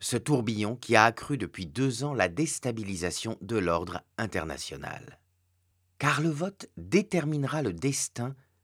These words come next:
de l'occupant de la Maison-Blanche. Bien décidé à se représenter en deux mille vingt, Monsieur Donald Trump obsède tant chacun des deux camps que l'on croirait qu'il leur a mangé le cerveau.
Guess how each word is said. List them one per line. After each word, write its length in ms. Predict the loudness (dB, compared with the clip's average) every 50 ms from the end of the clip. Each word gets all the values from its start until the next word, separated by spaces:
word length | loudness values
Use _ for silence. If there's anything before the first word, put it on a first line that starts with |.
| _ -6
de 120 | 0 2 2
l'occupant 600 | 4 2 2 0 -4 -10 -6 -2 -2 -4 -4 _ -8
de 120 | -4 -2
la 140 | 0 0 0
Maison-Blanche. 760 | -2 -4 -6 -8 -10 -10 -12 -12 -12 -14 -16 -16 -18 -18 -20 _ _ _ _ _ _ _ _ _ _ -8
Bien 280 | -2 2 6 6 6
décidé 460 | 6 4 2 0 -2 -4 0 2 4 4
à 80 | 4
se 160 | 2 2 -2
représenter 800 | 0 0 2 2 2 2 2 0 0 0 0 0 -2 -2 -2 -2
en 80 | -2 -2
deux 140 | -2 -4 -4
mille 220 | -4 -4 -6 -6
vingt, 280 | -4 -4 -4 -4 -4 -8 -12 _ _ _ _ _ _ _ _ _ -4
Monsieur 320 | -4 -2 0 0 0 2
Donald 500 | 2 2 2 4 2 2 0 -2 -6 -10
Trump 460 | -6 -2 0 0 0 -2 -4 -8 -12 -16 _ _ _ _
obsède 500 | 2 2 2 2 0 0 0 0 -2 -10 -16 _ _ _ 0
tant 200 | 0 0 0 0
chacun 420 | -2 -2 -2 -2 -2 -2 -4 -4
des 120 | -4 -4 -4
deux 220 | -2 -2 -2 -2
camps 320 | -2 -4 -6 -6 -6 -8 -12 _ _ _ _ _ _ _ _ _ _ _ _ _ -2
que 100 | 2 4
l'on 160 | 4 4 2
croirait 520 | 2 6 8 10 10 10 8 4 2 2
qu'il 300 | 0 -4 -6 -4 -2 0
leur 120 | 0 2 2
a 100 | 2 0
mangé 280 | 0 -2 -4 -4 -6
le 60 | -6 -6
cerveau. 580 | -4 -4 -4 -4 -6 -10 -16 -16 -18 -20 -20